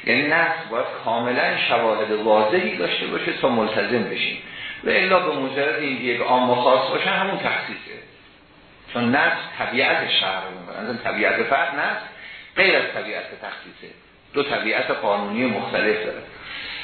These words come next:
این یک راهه. که این راه رو الان بیشتر در قوانین فقهی همین راه رو پیش می‌رن. اصولاً در قوانین می‌گن درون امر نسخ، نسخ و تخصیص معنی نداره.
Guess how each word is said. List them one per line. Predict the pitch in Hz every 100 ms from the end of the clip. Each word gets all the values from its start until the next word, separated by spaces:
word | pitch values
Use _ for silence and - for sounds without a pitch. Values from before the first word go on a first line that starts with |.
| - -
این | - 180
یک | 180 190
راهه. | 160 135 117 117 107 110 - - - -
که |
این | 208 214
راه | 190 196 196
رو | 190 -
الان | 143 147 143 196 202
بیشتر | 160 - - 170 165
در | 123 107
قوانین | 120 110 113 110 113
فقهی | 107 - -
همین | 175 175 160 120
راه | 98 92
رو | 92
پیش | - - -
می‌رن. | - - - - - - - - - - - - - - - - - - - -
اصولاً | 127 123 143 143 175
در | 131 120
قوانین | - 113 117 151 165
می‌گن | 123 147 135
درون | 110 107 107
امر | 107 104 101
نسخ، | 101 101 101 -
نسخ | 107 104 -
و |
تخصیص | 92 101 95 - -
معنی | 123 139 190
نداره. | 233 139 117